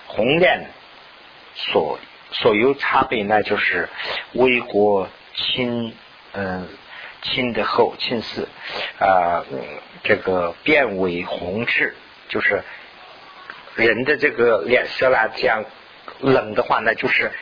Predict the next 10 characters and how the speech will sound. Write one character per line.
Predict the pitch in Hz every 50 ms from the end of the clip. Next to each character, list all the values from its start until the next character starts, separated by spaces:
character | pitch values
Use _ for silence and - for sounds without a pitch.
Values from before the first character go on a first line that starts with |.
| -
先 | - - - - 165 170 175
是 | 165 - - - 131 120 - - - -
青， | - - - 160 160 151 - - - - - - - - - -
再， | - 190 196 196 165 - - - - - - - -
再 | - 202 202
冷 | 160 127 107 98 95
呢 | 101 110 110
是 | - - 107
变 | - - 127 113 104
红， | - - - 85 -